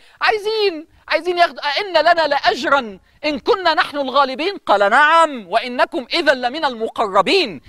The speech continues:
ده أنتوا مش هتاخدوا أجر بس، ده أنا هنشئ ليكوا وظائف في القصر عندي، عند فرعون، وظائف مخصوصة للسحرة اللي انتصروا على موسى، ده أنتوا هتبقوا من المقربين مني.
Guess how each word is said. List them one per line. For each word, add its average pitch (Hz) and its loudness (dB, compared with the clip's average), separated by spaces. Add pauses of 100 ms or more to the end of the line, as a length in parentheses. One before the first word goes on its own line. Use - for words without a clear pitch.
(140)
ده 247 0
أنتوا 294 -6
مش 262 -8
هتاخدوا 254 0
أجر 233 0
بس، 240 0 (220)
ده 240 2
أنا 285 2
هنشئ 415 -2
ليكوا 339 -2
وظائف 254 0
في - -6
القصر 240 -2 (260)
عندي، 262 0 (160)
عند 254 -2
فرعون، 254 0
وظائف 269 0
مخصوصة 294 -2
للسحرة 269 0
اللي 233 -2
انتصروا 247 0
على 208 2
موسى، 269 -2
ده 262 4
أنتوا 392 -2
هتبقوا 349 -4
من 262 -6
المقربين 233 -2
مني. 269 -4